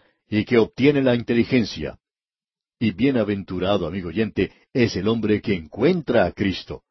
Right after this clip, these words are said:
Él tiene sabiduría en el día de hoy. Y el versículo catorce dice, "Porque su ganancia es mejor que la ganancia de la plata, y sus frutos más que el oro fino." Aquí en este libro, la sabiduría tiene una escuela,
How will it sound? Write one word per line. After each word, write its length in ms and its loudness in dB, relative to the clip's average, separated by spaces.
Él 260 2
tiene 280 4
sabiduría 600 2
en 60 0
el 100 0
día 140 4
de 100 2
hoy. 300 -6
Y 100 -4
el 100 0
versículo 500 2
catorce 480 -2
dice, 400 0
"Porque 360 2
su 180 -4
ganancia 520 2
es 120 0
mejor 400 0
que 120 0
la 140 4
ganancia 580 2
de 80 4
la 140 2
plata, 500 2
y 140 0
sus 260 0
frutos 580 2
más 380 2
que 180 2
el 80 0
oro 220 2
fino." 420 -6
Aquí 240 -2
en 60 -2
este 220 0
libro, 400 2
la 180 -2
sabiduría 560 2
tiene 220 -2
una 140 0
escuela, 600 -2